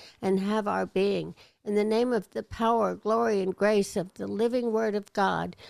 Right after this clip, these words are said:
with this prayer I know and declare that all evil and every thought inspired by evil is scattered and reduced to nothing. I refuse permission for any living and non-physical being to enter my body, mind,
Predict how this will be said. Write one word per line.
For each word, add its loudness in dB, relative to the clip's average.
with -2
this 2
prayer 2
I 2
know 4
and 0
declare -2
that -4
all 0
evil 0
and -4
every -4
thought -4
inspired 0
by 0
evil -4
is -2
scattered 0
and 0
reduced -2
to 0
nothing. -2
I -2
refuse 2
permission 0
for -6
any -2
living -2
and 0
non-physical -2
being -2
to -4
enter 0
my 2
body, 2
mind, 0